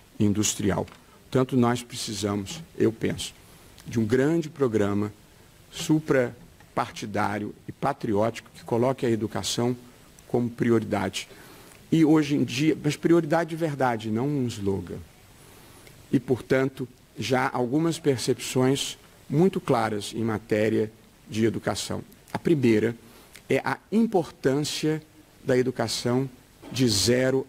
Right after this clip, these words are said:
a três anos. Hoje em dia, todas as pesquisas documentam que este é o grande momento na vida de uma pessoa, de uma criança, é quando o cérebro está em formação. E, portanto, num país que tem a quantidade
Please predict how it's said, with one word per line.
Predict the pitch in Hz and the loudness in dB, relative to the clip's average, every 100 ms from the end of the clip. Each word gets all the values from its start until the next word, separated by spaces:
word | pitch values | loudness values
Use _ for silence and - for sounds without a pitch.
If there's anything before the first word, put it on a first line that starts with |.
| - | -8
a | 113 | -10
três | - 117 117 107 95 | -2 2 4 2 -2
anos. | 87 90 - - - - - - - - - - | -6 -10 -14 -14 -14 -18 -20 -20 -20 -20 -20 -4
Hoje | 151 156 143 | 2 2 2
em | 135 | 0
dia, | 113 135 160 160 - _ _ | 0 4 4 2 -6 _ _
todas | - 185 170 151 | 2 4 4 0
as | 143 | 0
pesquisas | 147 135 - 170 156 135 | -2 -2 0 2 2 2
documentam | 147 135 123 120 139 139 135 | 0 2 4 4 4 0 -4
que | - 135 | 0 4
este | 165 165 - 156 147 | 4 2 -2 4 4
é | 151 - - - | 4 0 -6 4
o | 214 | 6
grande | 180 185 190 160 | 6 4 4 2
momento | 143 127 123 127 123 | 0 4 4 2 -2
na | 120 117 | -4 -4
vida | 90 107 117 123 127 - - - - - - - | -2 -2 2 0 -2 -12 -20 -20 -20 -20 -20 -4
de | 117 | 2
uma | 127 120 | 4 4
pessoa, | 120 - - 117 117 | 0 0 2 4 4
de | 107 120 | 2 0
uma | 117 | 0
criança, | 117 107 98 - | 2 0 0 -2
é | 107 | -2
quando | 127 123 | 0 0
o | 117 | 0
cérebro | - 143 151 131 | 0 0 0 -6
está | - 120 | -4 -4
em | |
formação. | 117 113 107 104 - 101 - - - - - | -4 -4 -4 -6 -6 -8 -10 -20 -20 -20 -14
E, | - | -10
portanto, | - 123 - 135 135 - - - - - | -4 -4 0 0 0 -4 -16 -20 -20 -4
num | 120 | -2
país | 123 117 123 120 | 0 -2 -2 -6
que | - 113 | -10 -2
tem | 120 | 0
a | 117 | 0
quantidade | 113 110 107 101 123 139 131 | 0 -2 -2 -2 0 0 -4